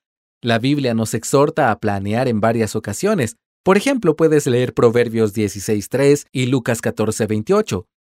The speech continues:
Con todo, el énfasis constante de la Escritura es que los planes de Dios son mucho mejores que los nuestros. Lee sobre esto en Proverbios capítulo dieciséis, verso nueve, y en el capítulo diecinueve, verso veintiuno.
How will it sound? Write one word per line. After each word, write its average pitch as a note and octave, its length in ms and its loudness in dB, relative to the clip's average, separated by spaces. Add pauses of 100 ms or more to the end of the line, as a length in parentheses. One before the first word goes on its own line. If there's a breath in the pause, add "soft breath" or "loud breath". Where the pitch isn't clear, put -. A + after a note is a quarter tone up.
(160)
Con G3+ 180 2
todo, F#3+ 420 4 (240)
el F#3+ 200 2
énfasis A#3+ 420 -2
constante G3 640 0
de E3+ 120 2
la C#3+ 100 4
Escritura C3 640 2
es C3+ 100 -2
que D3 140 2
los B2+ 180 -4
planes F3+ 440 0
de G3 120 0
Dios B2+ 300 2
son C#3+ 260 0
mucho A#3 300 0
mejores A3 560 0
que F#3+ 140 -2
los F3+ 180 -2
nuestros. F#3 560 -2 (180)
Lee G#3+ 320 2
sobre G3 460 2
esto C3+ 240 2
en C3 80 0
Proverbios B2+ 640 2
capítulo A#2+ 520 -2
dieciséis, A#2 680 0
verso A#2 320 -2
nueve, D3+ 400 2 (160)
y F3 80 0
en G#3 100 2
el A3 80 0
capítulo A3 520 2
diecinueve, C#3+ 640 0
verso A#2+ 320 0
veintiuno. B2 560 -2